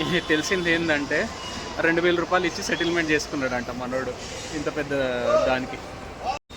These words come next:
ఇదే దీనికే రెండు వేల రూపాయలు అంట. బస్ స్టాండ్ లోపలికి వచ్చి పార్క్ చేసి బయలుదేరే వరకు ఒక గంట వేస్ట్ అయింది ఇక్కడ. ఇప్పుడు లెవెన్ అవుతుంది. లెవెన్కి అయితే మళ్ళీ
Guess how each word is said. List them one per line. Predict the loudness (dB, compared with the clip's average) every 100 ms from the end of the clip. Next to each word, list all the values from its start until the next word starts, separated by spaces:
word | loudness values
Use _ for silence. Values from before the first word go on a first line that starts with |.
| -12 -10 -8 -4 4
ఇదే | 4 2 -2
దీనికే | 2 2 4
రెండు | 2 2
వేల | 2 2
రూపాయలు | 0 -2 -2
అంట. | -2 -6 -8 -10 -10 -10 -10 -10 -10 -12 -16 -12 -8 -4 -2 0 2
బస్ | 2
స్టాండ్ | 2 2 2
లోపలికి | 2 2 0
వచ్చి | 0 0 2 4 6 4 0 -4 -6 -6 -2 -2 -2 -2 0
పార్క్ | 2 2 0
చేసి | 2 2
బయలుదేరే | 2 2 2 2 2
వరకు | 2 2 0 -2 -2 -2 -2
ఒక | 0 0
గంట | 2 2
వేస్ట్ | 0 0 0
అయింది | -2 -2
ఇక్కడ. | -4 -4 -4 -4 -6
ఇప్పుడు | -4 0 0 2
లెవెన్ | 2 2 2
అవుతుంది. | 2 0 -2
లెవెన్కి | 0 0 0 0
అయితే | 0 0
మళ్ళీ | -2 -2